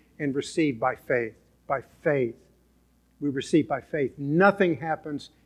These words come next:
in God's economy without faith. And so as we pass the bread, I ask you to hold it, to which time all have received.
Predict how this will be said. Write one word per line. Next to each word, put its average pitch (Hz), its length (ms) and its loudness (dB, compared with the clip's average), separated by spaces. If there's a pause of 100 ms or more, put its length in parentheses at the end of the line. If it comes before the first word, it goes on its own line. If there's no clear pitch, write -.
in 127 100 -10
God's 147 380 2
economy 131 640 -6 (420)
without 123 380 -6
faith. 113 480 -4 (1800)
And 165 80 2
so 226 180 12
as - 120 4
we 196 80 4
pass 208 340 2
the 170 120 2
bread, 143 280 2
I 139 200 2
ask 139 220 -4
you 151 60 0
to 123 100 -4
hold 120 280 -4
it, 143 100 -20 (680)
to - 80 -2
which 143 180 -2
time 139 240 2
all 143 220 -2
have 123 60 -12
received. 123 440 -12